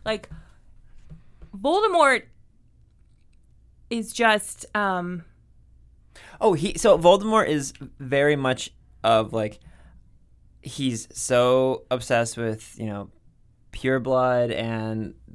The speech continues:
Speaker 2: be-, and having all of the world be a specific way. And so it's like he has an end game where it's like you could almost understand, like, if someone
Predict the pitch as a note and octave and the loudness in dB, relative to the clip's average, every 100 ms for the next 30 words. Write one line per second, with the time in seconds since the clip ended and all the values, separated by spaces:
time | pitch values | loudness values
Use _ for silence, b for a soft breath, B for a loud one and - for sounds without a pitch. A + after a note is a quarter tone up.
0 | - A#2 A2+ A#2 A2+ A#2+ A#2 A#2+ A#2+ A2+ | -10 -6 -2 -2 -2 0 2 2 -2 -4
1 | - A2 A#2 A#2+ A2 A2+ A2+ A2+ A2+ A2 | -2 2 4 4 0 -2 -2 0 2 0
2 | G#2 A2 A2 A2 A2 A2+ A2 G#2+ A#2 A#2+ | -2 -4 -4 -6 -6 -6 -6 -2 0 2
3 | A2+ G#2+ G#2 G#2 b b b - A#2 A2 | 2 -2 -4 -8 b b b -4 -4 0
4 | B2 A#2 A2+ A#2+ A2+ - A#2 A2+ A2+ A2 | 2 2 0 -2 -4 -4 -4 -2 -2 -4
5 | - A#2 B2 A#2+ A#2 A#2 A#2 A2+ A2+ - | -6 -4 -4 -2 -2 -2 -2 -2 -4 -4
6 | A2+ A2+ A#2 A#2+ - A#2 C3 C3 B2 B2 | -6 -6 -6 -6 -4 -2 -2 -2 -4 -6
7 | - - - b b b b _ B2+ A#2+ | -12 -20 -20 b b b b _ -6 -6
8 | A#2+ - A#2+ A#2 A2+ A2+ - B2+ B2+ B2+ | -6 -6 -4 -4 -6 -8 -4 -4 -2 -2
9 | B2+ | -4